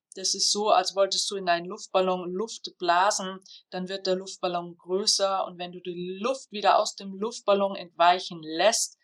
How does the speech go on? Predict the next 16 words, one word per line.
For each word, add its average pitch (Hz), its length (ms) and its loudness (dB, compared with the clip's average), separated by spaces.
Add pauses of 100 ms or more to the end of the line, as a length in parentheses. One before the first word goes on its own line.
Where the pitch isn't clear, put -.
(500)
dann 190 360 4
wird 170 240 -6
er 180 260 -4
wieder 180 480 -2 (360)
kleiner. 165 680 0 (1700)
In 269 140 -4
Verbindung 247 540 4
mit - 340 2
der 214 160 10
Atmung 233 420 10
kannst 220 280 4
du 196 40 -8
dir 196 160 4
ein 190 120 2
Ruhebild 233 560 -6
vorstellen, 202 840 6